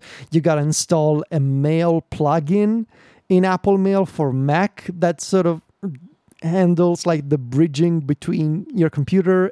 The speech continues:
and the iPhone. Um, but once you do, you end up with this AltStore app on your device.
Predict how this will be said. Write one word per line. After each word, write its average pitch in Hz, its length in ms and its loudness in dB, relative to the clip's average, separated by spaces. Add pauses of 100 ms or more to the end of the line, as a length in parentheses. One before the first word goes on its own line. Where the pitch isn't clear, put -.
(140)
and 151 220 0
the 127 100 -2
iPhone. 220 560 0 (540)
Um, 165 640 0 (220)
but 143 160 0
once 285 260 0
you 247 80 2
do, 170 400 2
you 170 220 2
end 180 200 0
up 175 240 0
with 165 120 2
this 147 260 0
AltStore 156 640 0
app 147 260 -6
on 143 140 -2
your 139 120 0
device. 123 600 -8